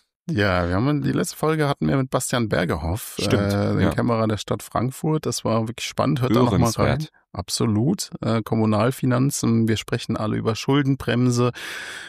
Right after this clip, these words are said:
Speaker 1: äh, Finanzen auf der, äh, bundesdeutschen Ebene. Aber wie sieht's eigentlich in der Kommune aus? Das, äh, könnt ihr euch da noch mal anhören. Wirklich, äh, interessant.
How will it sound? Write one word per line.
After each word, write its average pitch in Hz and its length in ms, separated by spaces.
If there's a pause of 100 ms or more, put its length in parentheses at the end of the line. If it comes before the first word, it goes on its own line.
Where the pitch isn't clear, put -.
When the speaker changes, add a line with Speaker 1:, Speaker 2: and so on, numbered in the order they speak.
(120)
Speaker 1:
äh, 120 300
Finanzen 120 540
auf 107 160
der, 110 360 (140)
äh, 113 160
bundesdeutschen 113 720
Ebene. 110 320
Aber 101 240
wie 113 80
sieht's 131 260
eigentlich 107 240
in 107 60
der 101 80
Kommune 123 500
aus? 110 320
Das, - 420
äh, 98 240
könnt 110 180
ihr 120 100
euch 98 100
da 101 140
noch 110 100
mal 98 160
anhören. 104 440
Wirklich, - 440 (100)
äh, - 280
interessant. 139 680